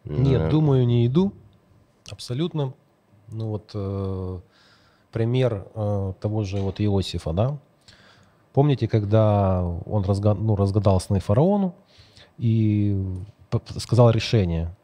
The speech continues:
Speaker 1: То есть сам Бог даже через, э, ну, Иосифа сказал ему решение. Да, надо, у вас будет семь годов, э, плодовитых, собираете урожай, потом, когда у вас настанет засуха, вы этот урожай используете.
Speaker 2: Мгм.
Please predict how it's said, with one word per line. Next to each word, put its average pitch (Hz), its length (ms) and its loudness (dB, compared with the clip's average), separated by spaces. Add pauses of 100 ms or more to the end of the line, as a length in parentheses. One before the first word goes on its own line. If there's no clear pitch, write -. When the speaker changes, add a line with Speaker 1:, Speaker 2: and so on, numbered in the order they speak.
(140)
Speaker 1:
То - 60 -6
есть - 100 -8
сам 107 160 4
Бог 110 220 4
даже 90 500 0
через, 87 440 -2
э, 87 300 -2
ну, 110 180 0
Иосифа 117 420 -2
сказал 104 320 2
ему 98 140 0
решение. 85 520 -4 (360)
Да, 120 160 6
надо, 107 300 4
у 104 40 2
вас 110 160 4
будет 104 280 0
семь 101 300 2 (720)
годов, 104 500 2 (540)
э, 92 280 -2
плодовитых, 131 640 4 (120)
собираете 107 600 2
урожай, 113 480 2 (460)
потом, 117 280 0
когда 107 300 4
у 110 60 4
вас 104 220 4
настанет 104 600 2
засуха, 143 420 2
вы 117 140 4 (200)
этот - 180 0
урожай 98 280 4
используете. 85 600 -2 (160)
Speaker 2:
Мгм. 82 400 -6